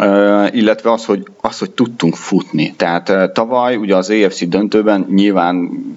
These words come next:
félig sérült volt a, a, a, a, a csapat, illetve a támadó fal se volt, is más volt. Ö, ott ugye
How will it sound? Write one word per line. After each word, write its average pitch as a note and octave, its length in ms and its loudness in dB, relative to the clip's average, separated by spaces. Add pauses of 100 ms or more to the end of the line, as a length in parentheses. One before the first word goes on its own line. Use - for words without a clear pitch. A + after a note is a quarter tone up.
félig F#2 340 0 (120)
sérült E2+ 540 0
volt F2 180 0
a, - 280 -8
a, F#2 40 2
a, E2+ 520 0
a, F2+ 180 0
a F2 60 0
csapat, - 460 -2 (420)
illetve F#2+ 320 0
a E2+ 40 -4
támadó F#2+ 400 0
fal F#2 220 -2
se F#2 160 -2
volt, F2+ 340 0
is F2+ 360 2
más F2+ 300 -2
volt. F#2 400 0
Ö, G2 340 2
ott G#2 200 -4
ugye A2 300 2